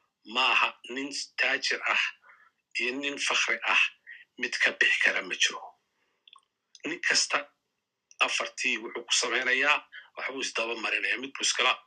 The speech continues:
degayaa hadduu rabo, iskala seexanaya oo jeclaysanaya. Marka, wixii waxay noqotay la jiifiyaana bannaan. Marka, diintuna saa ma qorayso.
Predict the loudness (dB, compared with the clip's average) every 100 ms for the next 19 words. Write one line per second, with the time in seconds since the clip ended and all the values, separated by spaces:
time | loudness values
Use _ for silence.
0 | _ _ 0 2 4 0 -6 -8 -4 -2
1 | 0 -2 0 0 0 0 0 2 2 2
2 | 2 -2 -8 -10 -8 -8 -6 0 2 2
3 | 2 4 4 4 0 -2 -2 -4 -6 -4
4 | -6 -8 -18 _ -8 0 2 2 4 2
5 | 2 -2 -6 -4 -6 -2 -2 -2 -4 -4
6 | -4 -4 -2 -4 -6 -2 0 0